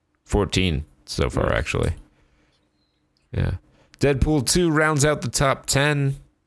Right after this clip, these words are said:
Speaker 1: bringing in one point six seven five million dollars, three hundred and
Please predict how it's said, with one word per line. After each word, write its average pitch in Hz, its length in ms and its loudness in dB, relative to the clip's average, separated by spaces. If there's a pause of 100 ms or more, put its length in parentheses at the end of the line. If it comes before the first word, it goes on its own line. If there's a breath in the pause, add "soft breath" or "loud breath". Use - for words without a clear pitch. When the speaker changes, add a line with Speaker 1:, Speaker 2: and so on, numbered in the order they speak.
(120)
Speaker 1:
bringing 113 420 0
in 107 360 2
one 110 180 2
point 113 300 0
six - 480 0
seven 110 400 2
five 107 600 2 (1000 soft breath)
million 113 480 2
dollars, 87 800 2 (540)
three - 420 -2
hundred 90 360 2
and 76 280 -2